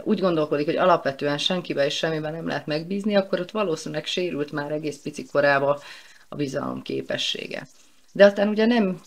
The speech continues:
itt van vége a történetnek, hanem erre épülnek rá a további tapasztalatok, akár a, a kisgyerekkori tapasztalatok, akkor később a kamaszkori és a, a felnőttkori tapasztalatok is.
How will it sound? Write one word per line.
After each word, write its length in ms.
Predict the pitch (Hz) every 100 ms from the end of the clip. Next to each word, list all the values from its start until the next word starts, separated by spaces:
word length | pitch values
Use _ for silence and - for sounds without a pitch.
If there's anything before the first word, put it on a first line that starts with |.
| -
itt 180 | 196 -
van 160 | 165
vége 220 | 170 170
a 100 | 131
történetnek, 680 | - 285 294 240 214 214 214
hanem 340 | 226 220 220 -
erre 540 | 254 185 160 165 185
épülnek 600 | - 196 196 156 156 160
rá 200 | - 165
a 40 | 151
további 520 | - 165 151 135 135
tapasztalatok, 1000 | 127 127 143 143 139 135 135 165 190 - - - - - _
akár 380 | - - 151 139
a, 260 | 120 - -
a 280 | 131 123
kisgyerekkori 680 | - 226 220 190 180 160 156
tapasztalatok, 760 | 151 139 139 - 135 135 143 -
akkor 340 | 131 - -
később 340 | - 156 - -
a 80 |
kamaszkori 600 | - 180 175 160 - 139
és 240 | 123 127 -
a, 180 | 127 127 - -
a 80 | -
felnőttkori 640 | - 135 135 127 - - -
tapasztalatok 800 | - - - - - - - -
is. 320 | 196 220 -